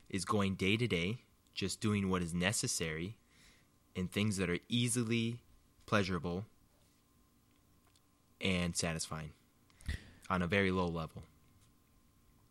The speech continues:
With not hard work being your focus,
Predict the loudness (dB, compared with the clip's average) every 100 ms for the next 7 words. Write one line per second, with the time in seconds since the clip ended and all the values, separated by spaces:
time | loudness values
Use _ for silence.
0 | -20 -20 -20 -12 -2 -2 -2 0 4 4
1 | 4 4 4 2 0 0 0 -2 -2 -2
2 | -6 -6